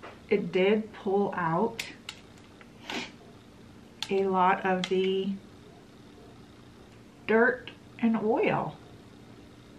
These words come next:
I was not expecting that at all. And I watched other YouTubers do, you know, tests of this, and they didn't like it. They said it didn't do anything, but, huh.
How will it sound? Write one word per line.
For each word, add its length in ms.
I 80
was 100
not 180
expecting 580
that 160
at 160
all. 300
And 260
I 160
watched 460
other 280
YouTubers 640
do, 540
you 100
know, 240
tests 420
of 140
this, 380
and 340
they 160
didn't 200
like 320
it. 160
They 100
said 240
it 100
didn't 200
do 180
anything, 560
but, 380
huh. 240